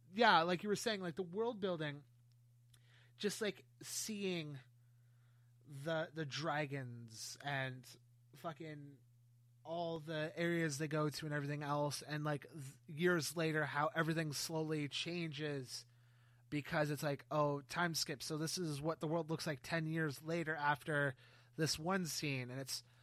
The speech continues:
it was really fucking good. The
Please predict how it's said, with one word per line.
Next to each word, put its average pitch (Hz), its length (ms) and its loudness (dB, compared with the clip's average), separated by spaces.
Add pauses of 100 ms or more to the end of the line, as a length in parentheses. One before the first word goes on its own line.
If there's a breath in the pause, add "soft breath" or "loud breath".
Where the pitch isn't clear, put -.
(300 soft breath)
it 190 80 -10
was 226 280 -2 (260)
really 233 400 2 (320)
fucking 185 560 -2
good. 131 460 0
The 147 100 -4